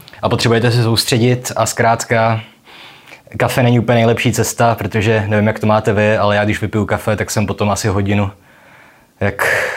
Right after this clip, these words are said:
elektrická myš, ale potom dvě hodiny jsem unavenější, než jsem byl předtím. Prostě to nefunguje. Energetické nápoje jsou zase podle mě naprosto hnusné, takže tohle by měla být taková střední cesta.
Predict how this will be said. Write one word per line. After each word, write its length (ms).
elektrická 560
myš, 340
ale 120
potom 240
dvě 160
hodiny 420
jsem 240
unavenější, 480
než 120
jsem 120
byl 100
předtím. 460
Prostě 260
to 80
nefunguje. 540
Energetické 600
nápoje 340
jsou 120
zase 200
podle 220
mě 100
naprosto 380
hnusné, 500
takže 400
tohle 240
by 60
měla 200
být 100
taková 300
střední 380
cesta. 460